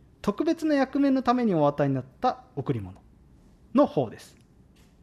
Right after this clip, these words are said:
パウロはそういう意味での賜物として、預言、奉仕、教え、勧め、奇跡を行う力、異言とかを挙げてます。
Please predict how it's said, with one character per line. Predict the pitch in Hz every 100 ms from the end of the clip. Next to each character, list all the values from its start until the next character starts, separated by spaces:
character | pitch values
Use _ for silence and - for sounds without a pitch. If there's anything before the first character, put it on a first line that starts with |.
| _ _ - - - _ _ _ - - _
パ | 392
ウ | 311
ロ |
は | 165
そ | - 339 370
う |
い | 370
う |
意 |
味 | 349
で | 240
の | 160
賜 | - 143 147
物 | 139
と | 135 127
し | -
て、 | 180 151 - - _ - _ _ -
預 | 151 214
言、 | 285 277 247 - - - - _
奉 | - 240
仕、 | - - - _ - - - -
教 | 160 -
え、 | 196 165 - - - -
勧 | - 156 190
め、 | 165 151 - - - -
奇 | - 349
跡 | - 175
を | 135
行 | 135
う | 117
力、 | 104 - 110 101 - - -
異 | 170
言 | 185 190 208 233 - _ _ -
と | 311
か | 175
を | 113
挙 | 113
げ |
て | 113
ま | 101 -
す。 | -